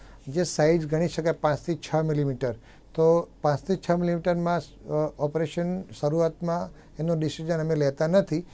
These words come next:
દવાથી ટ્રાય કરવો જોઈએ. મોટાભાગના લોકોમાં આ પથરી નીકળી જતી હોય છે અને જો કદાચ ન નીકળે તો પછી એને દૂરબીનથી, લેઝર, દૂરબીનવાળા લેઝરથી આ પથરી કાઢવી જોઈએ. તો આપ નજીકની કિડની હોસ્પિટલમાં જઈને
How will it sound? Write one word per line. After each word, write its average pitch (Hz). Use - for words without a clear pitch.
દવાથી 156
ટ્રાય 151
કરવો 131
જોઈએ. 120
મોટાભાગના 175
લોકોમાં 160
આ -
પથરી 151
નીકળી 147
જતી 147
હોય 120
છે 104
અને 151
જો 147
કદાચ 147
ન 143
નીકળે 175
તો 208
પછી 190
એને 165
દૂરબીનથી, 143
લેઝર, 139
દૂરબીનવાળા 170
લેઝરથી 151
આ 143
પથરી 139
કાઢવી 131
જોઈએ. 110
તો 151
આપ 143
નજીકની 175
કિડની 156
હોસ્પિટલમાં 147
જઈને 147